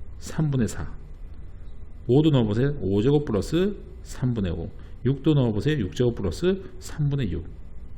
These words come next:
이런 식으로 해갖고 이때는 삼십육 더하기 이 하면 여덟 개 생기겠죠. 이런 패턴들로 보시는 겁니다. 어디까지?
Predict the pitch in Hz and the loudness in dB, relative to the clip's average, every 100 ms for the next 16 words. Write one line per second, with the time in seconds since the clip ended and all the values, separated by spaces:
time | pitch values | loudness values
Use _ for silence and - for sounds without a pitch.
0 | - - 135 151 135 113 95 101 98 - | -10 -2 2 4 4 2 0 0 -2 -2
1 | - 190 - - - - 110 101 147 160 | 0 0 -2 -12 -6 -4 2 2 2 0
2 | 180 180 175 175 160 113 156 156 - 98 | 2 4 4 4 6 6 4 0 0 2
3 | 98 90 90 90 95 175 202 - - - | 2 0 0 2 2 4 2 -2 -8 0
4 | 95 135 135 101 85 80 - - - - | 4 4 4 -2 -4 -4 -8 -12 -10 2
5 | 143 185 185 196 - - 180 143 120 131 | 6 6 4 2 0 2 4 6 4 2
6 | 104 98 78 78 98 107 98 151 185 | 0 -2 -2 -2 -2 0 2 4 2